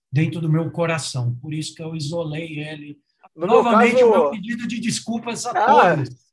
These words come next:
Speaker 2: eu tenho, eu, eu junto emoção e razão nesse caso, pra mim, obviamente.
Speaker 1: É.
Speaker 2: Até porque, assim, mais uma vez, pra quem tá assistindo, a gente já falou isso em outros vídeos, não tem verdade absoluta.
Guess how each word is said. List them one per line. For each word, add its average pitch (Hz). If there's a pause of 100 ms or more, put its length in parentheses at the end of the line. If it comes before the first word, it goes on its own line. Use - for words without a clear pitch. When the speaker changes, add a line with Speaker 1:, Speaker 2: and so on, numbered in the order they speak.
(280)
Speaker 2:
eu 185
tenho, 269
eu, 220
eu 214
junto 233
emoção 247
e 277
razão 214
nesse 151
caso, 143
pra 202
mim, 196
obviamente. 135
Speaker 1:
É. -
Speaker 2:
Até 170
porque, 190 (600)
assim, 156
mais 165
uma 208
vez, 165
pra 160
quem 180
tá 185
assistindo, 175
a -
gente 151
já 170
falou 170
isso -
em 180
outros 143
vídeos, 151
não 185
tem 240
verdade 170
absoluta. 127